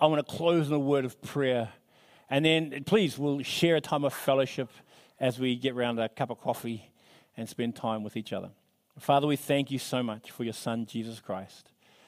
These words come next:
We thank you so much that we can commit ourselves to you, regardless of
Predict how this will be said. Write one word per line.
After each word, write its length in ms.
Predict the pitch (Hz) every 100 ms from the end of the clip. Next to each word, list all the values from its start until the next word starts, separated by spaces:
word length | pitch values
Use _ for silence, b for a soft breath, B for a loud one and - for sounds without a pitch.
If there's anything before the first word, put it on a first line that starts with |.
| b b b b b b -
We 80 |
thank 200 | 151 160
you 60 | 165
so 240 | - 208
much 240 | 196 190 -
that 120 | 196
we 100 | 165
can 280 | 180 185 175
commit 480 | 151 170 170 202 -
ourselves 960 | 170 165 - 175 190 175 165 156 - -
to 160 | -
you, 300 | 180 185 190 131
regardless 800 | 151 139 165 196 214 185 - -
of 440 | 170 156 147 131